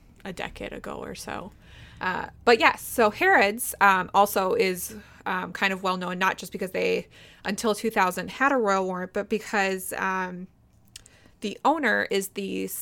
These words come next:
uh, father of, um, Dodi Al Fayed, who was, um, Princess Diana's companion the night she died in Paris. Um, they were, um,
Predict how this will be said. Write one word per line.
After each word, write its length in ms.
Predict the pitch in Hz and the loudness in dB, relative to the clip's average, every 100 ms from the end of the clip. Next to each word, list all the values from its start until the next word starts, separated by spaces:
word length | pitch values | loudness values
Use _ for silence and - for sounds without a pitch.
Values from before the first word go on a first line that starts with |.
| - | -4
uh, 220 | 190 185 | -2 -2
father 480 | - - 220 214 185 | 0 2 4 4 0
of, 580 | - 190 190 185 180 - - | 0 -2 0 -2 -6 -12 -8
um, 280 | 180 185 175 | -6 -6 -4
Dodi 320 | - 208 202 - | 2 2 2 2
Al 120 | 180 | 0
Fayed, 460 | - 185 214 196 180 | 2 4 6 4 2
who 320 | - 185 170 | -4 -6 -6
was, 600 | 175 180 180 175 180 - - | -8 -6 -6 -8 -8 -10 -8
um, 440 | 175 - 185 175 - | -8 -8 -10 -12 -4
Princess 360 | 233 202 196 | -4 -2 -4
Diana's 400 | - 180 180 175 | -2 -2 -2 -6
companion 720 | - 190 - 330 247 185 185 - - - - | -8 -10 -6 -4 -2 -4 -6 -12 -18 -20 -6
the 80 | 190 | -4
night 160 | - | -4
she 120 | - 190 | -4 0
died 240 | 170 165 | 2 0
in 100 | 170 | -4
Paris. 600 | - 180 165 165 165 - | -6 -2 0 0 -4 -6
Um, 340 | 170 170 165 165 | -6 -6 -8 -6
they 420 | 180 175 180 180 - - - - | -4 -2 -4 -6 -12 -20 -20 -8
were, 440 | 196 185 190 - - | -4 -2 -4 -6 -8
um, 520 | - 110 117 - | -8 -8 -10 -12